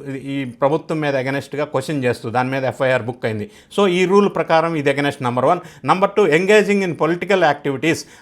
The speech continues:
or expression of views. అంటే పొలిటికల్ యాక్టివిటీస్లో ఇన్వాల్వ్ అయ్యి ఇష్టం వచ్చినట్టు భావ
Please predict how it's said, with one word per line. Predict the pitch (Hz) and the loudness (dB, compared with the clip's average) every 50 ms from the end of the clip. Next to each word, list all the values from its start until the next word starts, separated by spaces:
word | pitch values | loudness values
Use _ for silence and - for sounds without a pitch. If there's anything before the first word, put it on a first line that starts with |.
| - 127 | 0 2
or | 143 165 165 | 4 4 2
expression | 160 - - 160 - - - - - 214 220 208 - - 202 190 185 180 | 0 0 -2 -2 -2 -4 -12 -4 0 0 0 0 0 -4 -2 0 2 2
of | 160 - - 143 | 0 0 0 2
views. | 175 180 151 - - - - - - _ - | 2 4 2 0 -4 -12 -18 -20 -16 _ -8
అంటే | 135 147 160 175 175 170 165 - - _ _ - | -6 -2 0 2 2 0 -2 -6 -16 _ _ -2
పొలిటికల్ | 165 185 190 - 208 196 208 196 196 185 | 0 0 0 -2 -2 -2 0 0 0 0
యాక్టివిటీస్లో | 175 160 - - 180 175 175 170 175 180 170 160 - 175 170 156 | 0 0 -2 -2 -2 -2 -2 -2 -2 -4 -4 -4 -2 -2 0 0
ఇన్వాల్వ్ | 139 139 151 156 156 151 151 151 | 0 0 0 0 0 2 2 0
అయ్యి | 170 202 185 | 0 0 0
ఇష్టం | 160 - - 180 | -2 -4 -4 -4
వచ్చినట్టు | 180 175 - 165 165 165 156 156 165 160 160 | -4 -4 -4 -4 -6 -4 -4 -2 0 0 -2
భావ | 147 120 117 127 147 165 175 | -2 0 0 2 2 2 2